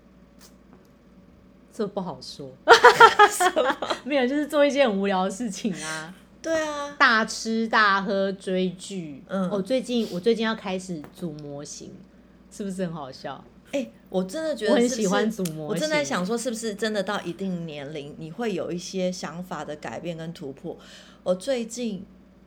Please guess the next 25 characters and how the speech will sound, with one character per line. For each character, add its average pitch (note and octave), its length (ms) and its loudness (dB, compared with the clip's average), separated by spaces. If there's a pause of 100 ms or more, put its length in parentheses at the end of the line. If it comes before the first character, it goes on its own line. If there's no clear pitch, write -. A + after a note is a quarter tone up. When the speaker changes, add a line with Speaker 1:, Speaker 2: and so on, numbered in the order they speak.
(540)
Speaker 2:
有 E3+ 200 0
想 D3+ 420 -8
要 D#3 380 -6 (360)
挑 C#3+ 260 -10
战 E3 340 -8 (840)
拼 D#3+ 300 -10
图， - 400 -20
哎， - 100 -20 (800)
我 F#3+ 320 2
一 A#3+ 120 -6
个 G#3+ 120 4
这 A#3+ 180 -2
么 F#3 100 0
没 F3 120 -2
有 E3 140 -2
耐 F3 200 -4
心 E3 220 -10
的 D#3+ 100 -6
人， A2 220 -8
我 D3+ 160 -8
居 G3 240 -8
然 E3+ 180 -2
有 C#3+ 180 -8
想 G#2 220 -12
要 C#3+ 260 -10